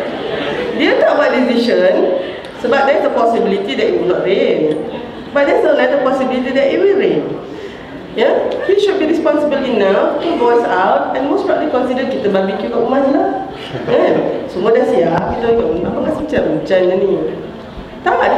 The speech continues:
tak cakap. Takut nanti si isteri ni, kan. Si isteri pula very positive, you know. Dia pun nak rain lah, macam tu, kan. So, bila hujan, dia kata, "Kan abang cakap, bila dia cakap?" Ah, so, itu yang very, very, dia sampai kami yang phlegmatic ni macam itulah.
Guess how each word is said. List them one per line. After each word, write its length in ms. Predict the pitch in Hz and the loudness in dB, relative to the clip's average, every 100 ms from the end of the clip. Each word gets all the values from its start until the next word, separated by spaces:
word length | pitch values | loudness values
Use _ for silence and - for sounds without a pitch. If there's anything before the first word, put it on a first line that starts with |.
| - | 0
tak 40 | - | 0
cakap. 200 | 196 - - - | 0 -2 0 -2
Takut 340 | - - 185 | 0 2 2
nanti 200 | 180 170 | 2 0
si 80 | 170 165 | 0 0
isteri 240 | 165 165 156 | 0 0 2
ni, 60 | - | 2
kan. 320 | - - - | 0 -2 -2
Si 160 | 180 185 | 0 2
isteri 240 | 196 202 | 4 4
pula 160 | 208 202 | 2 4
very 180 | 208 | 2
positive, 640 | 208 214 196 175 202 190 170 | 2 2 0 -2 -2 0 0
you 140 | 165 | 2
know. 100 | 156 - - - 285 - - | 2 2 0 0 0 0 0
Dia 80 | 339 | 2
pun 140 | 381 330 | 2 2
nak 100 | 269 | 2
rain 200 | 254 220 190 | 2 2 2
lah, 80 | 170 | 2
macam 120 | 170 170 | 0 0
tu, 60 | 247 | 0
kan. 160 | 208 - - - - | 0 -2 -6 -6 -2
So, 60 | 392 | 2
bila 160 | 392 392 381 | 2 2 2
hujan, 280 | 392 453 453 466 | 0 0 -2 -2
dia 80 | - 226 | -2 0
kata, 160 | 214 - | 0 -2
"Kan 120 | - 392 | 0 0
abang 220 | 285 285 | 2 2
cakap, 340 | 285 277 - - | 2 0 0 0
bila 180 | - - 494 | 2 2 4
dia 80 | - - | 2 2
cakap?" 260 | - - - - - - - - - - - 170 | 2 0 0 0 0 0 0 -2 -4 -6 -6 -6
Ah, 120 | 196 | -2
so, 120 | - | 0
itu 240 | 151 - - | 2 2 2
yang 240 | 262 262 | 2 2
very, 480 | 247 302 311 311 - | 0 0 2 2 2
very, 400 | 247 262 277 254 | 2 2 2 2
dia 100 | - | 2
sampai 360 | - 262 269 269 | 2 2 2 2
kami 240 | 262 269 | 2 2
yang 80 | 269 | 2
phlegmatic 400 | 269 254 262 262 | 0 0 -2 -2
ni 80 | 247 262 | -2 0
macam 160 | - | 0
itulah. 320 | - 113 - | 0 0 -2